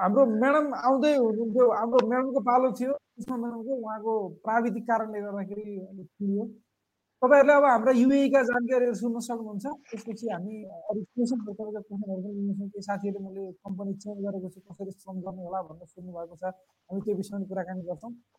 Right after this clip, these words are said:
र नेपाल, अ, युएमा भएको नेपाल एम्बेसीले निकालेको सूचना भिसाको बारेमा र भिजिट भिसासँग सम्बन्धित नयाँ नियम कानुन पास हुँदैछ नेपालमा, त्यो विषयमा पनि हामी कुराकानी गर्छौँ। सबभन्दा पहिला, अ, यो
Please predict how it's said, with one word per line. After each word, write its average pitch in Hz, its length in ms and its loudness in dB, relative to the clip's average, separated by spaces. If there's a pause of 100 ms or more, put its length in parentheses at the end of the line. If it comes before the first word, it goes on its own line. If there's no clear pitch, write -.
र 240 360 4
नेपाल, 226 400 2
अ, 208 320 -8
युएमा 226 400 -2
भएको 196 260 -4
नेपाल 214 340 -4
एम्बेसीले 202 420 -6
निकालेको 196 760 -4
सूचना 208 400 -8 (580)
भिसाको 190 260 -12
बारेमा 196 460 -6
र 254 220 0 (300)
भिजिट - 240 0
भिसासँग 247 560 0
सम्बन्धित 277 520 -6 (500)
नयाँ 269 260 -2
नियम 254 440 -2
कानुन 240 360 -6
पास 247 220 -4 (120)
हुँदैछ 226 180 -4
नेपालमा, 233 460 0 (380)
त्यो 254 100 0
विषयमा 240 280 -4
पनि 254 100 -2
हामी 202 220 -2
कुराकानी 226 360 -2
गर्छौँ। 220 340 -6 (320)
सबभन्दा 254 320 2
पहिला, 262 460 4 (380)
अ, 185 160 -4
यो 226 240 4